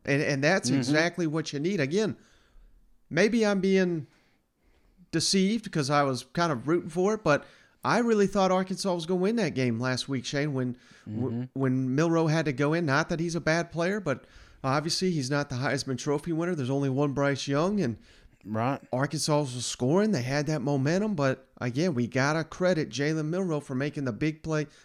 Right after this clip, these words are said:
Speaker 1: play of the game. Sam Pittman and Nick Saban
Speaker 2: Mm-hmm.
Speaker 1: both said it after the game. That, th-, that was the play of the game, his big run. So he certainly, you know, Jalen Hurts is the comparison you get, I think, for obvious reasons, 'cause they both suited up for Alabama. But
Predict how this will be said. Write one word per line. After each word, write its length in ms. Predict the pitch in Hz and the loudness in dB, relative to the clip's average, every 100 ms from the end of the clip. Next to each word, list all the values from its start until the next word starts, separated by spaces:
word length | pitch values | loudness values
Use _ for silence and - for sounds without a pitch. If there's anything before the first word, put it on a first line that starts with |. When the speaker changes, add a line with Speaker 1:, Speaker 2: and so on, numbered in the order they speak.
| - | 0
Speaker 1:
play 220 | 151 208 | 4 4
of 60 | 175 | 4
the 80 | |
game. 220 | 147 180 170 | 2 0 0
Sam 260 | 180 190 | 0 0
Pittman 320 | 190 185 170 | 0 -2 0
and 300 | 165 208 165 - _ _ | 0 0 -2 -6 _ _
Nick 160 | 147 156 | -4 -2
Saban 220 | - 165 147 | 0 0 0
Speaker 2:
Mm-hmm. 100 | 107 | 2
Speaker 1:
both 240 | 151 208 | 2 2
said 240 | - 143 | 0 0
it 80 | 123 | 2
after 260 | 127 123 131 | 0 -2 -4
the 60 | |
game. 180 | 107 123 | -4 -2
That, 260 | 127 190 - | -2 -4 -4
th-, 200 | 151 190 | -4 -2
that 180 | 160 185 | -2 -2
was 140 | 180 | -4
the 100 | 123 | -6
play 500 | - - 180 180 175 - _ _ | -8 -4 0 0 -2 -8 _ _
of 140 | 139 | -6
the 80 | 135 | -4
game, 280 | 117 160 165 | -2 -2 -2
his 140 | 156 156 | -4 -4
big 260 | 165 151 | -2 -2
run. 440 | 113 135 151 135 123 - - _ | -2 -2 0 0 -4 -12 -20 _
So 220 | - 135 | 0 2
he 140 | 165 | 2
certainly, 680 | 214 - 214 214 156 135 123 - _ _ _ - - - - _ _ - | 2 2 2 2 2 2 0 -8 _ _ _ -20 -20 -20 -20 _ _ 0
you 80 | |
know, 120 | 226 - - - | 0 0 -8 -12
Jalen 520 | 160 170 233 240 220 | 0 4 4 4 2
Hurts 360 | 180 226 226 208 | 2 0 -2 -4
is 140 | 202 | -4
the 80 | 202 | -4
comparison 640 | 196 180 202 214 202 196 | -4 -4 -2 -2 -2 0
you 100 | 185 | -2
get, 280 | 156 190 202 | 0 0 0
I 100 | 165 | -4
think, 240 | 160 185 | -4 -6
for 140 | 180 160 | -2 -2
obvious 440 | 170 151 165 151 | 0 -2 -4 -2
reasons, 380 | 165 170 156 160 | 0 0 -2 -6
'cause 140 | 156 | -6
they 100 | 131 | -4
both 240 | 131 151 143 | -4 -4 -4
suited 300 | - 156 147 | -2 -2 -2
up 140 | 147 | -4
for 100 | - | -4
Alabama. 600 | 127 156 139 113 143 151 143 | -2 -2 -2 0 0 -2 -2
But 260 | 131 120 | -2 -2